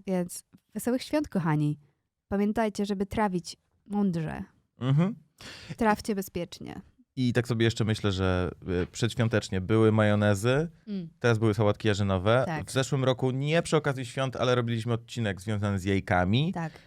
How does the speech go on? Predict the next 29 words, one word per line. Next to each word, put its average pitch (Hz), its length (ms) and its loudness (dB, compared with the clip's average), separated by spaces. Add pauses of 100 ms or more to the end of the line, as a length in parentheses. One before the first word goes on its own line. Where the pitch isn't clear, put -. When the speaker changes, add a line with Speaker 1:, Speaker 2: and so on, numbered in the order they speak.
(920)
Speaker 2:
Kupujcie 104 400 -2
dobre 92 220 0
jajka. 85 400 -2 (200)
Speaker 1:
Co 196 140 -10
za 175 140 -6
rok? 151 280 -10 (760)
Speaker 2:
Nie 120 80 0
no, 101 80 0
cały 135 140 4
czas 165 160 4
kupujcie 95 300 -2
dobre 80 200 -2
jajka. - 280 -6
Speaker 1:
Ale - 120 -2
Speaker 2:
Niezależnie - 300 2
Speaker 1:
co 120 40 -2
za, - 20 -12
Speaker 2:
od - 40 -14
Speaker 1:
co 233 100 -4
za 220 100 -2
rok 220 100 -4
będziemy 208 280 -4
jeść? 247 120 0
Speaker 2:
A, 147 120 4
co 120 120 -2
za 131 100 4
rok 175 120 6
będziemy 110 300 4
jeść? 82 380 -4